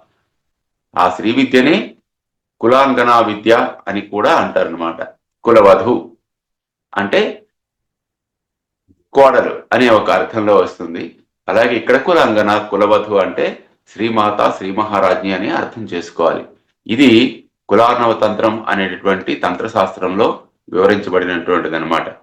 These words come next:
ఇతర విద్యలు ఎన్ని ఉన్నా సరే అత్యంత ఉత్తమమైనటువంటి, పవిత్రమైనటువంటి స్త్రీ వలె ఈ స్త్రీ విద్య అనేది భాషిస్తుంది.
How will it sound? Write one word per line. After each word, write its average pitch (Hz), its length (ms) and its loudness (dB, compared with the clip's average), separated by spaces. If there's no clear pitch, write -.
ఇతర 127 240 2
విద్యలు 113 760 2
ఎన్ని 95 260 -2
ఉన్నా 113 320 0
సరే 85 560 -6
అత్యంత 151 440 -2
ఉత్తమమైనటువంటి, 113 1400 0
పవిత్రమైనటువంటి 113 960 0
స్త్రీ 101 320 -4
వలె 98 480 4
ఈ 98 180 -4
స్త్రీ 101 240 -4
విద్య 104 340 2
అనేది 98 500 -2
భాషిస్తుంది. 92 960 -4